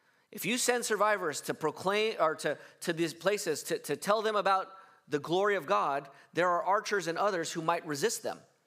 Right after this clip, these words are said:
who might even persecute them, who might oppose them, who might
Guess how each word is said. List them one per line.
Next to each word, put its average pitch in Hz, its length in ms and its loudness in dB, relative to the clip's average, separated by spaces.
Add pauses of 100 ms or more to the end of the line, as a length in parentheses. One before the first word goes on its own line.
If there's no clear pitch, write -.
(320)
who 165 120 -4
might 170 320 0
even 151 520 -2 (360)
persecute 180 560 -4
them, 92 160 -12 (460)
who 151 160 -8
might 156 260 0
oppose 185 460 -4
them, 101 220 -14 (840)
who - 140 -8
might 110 220 -2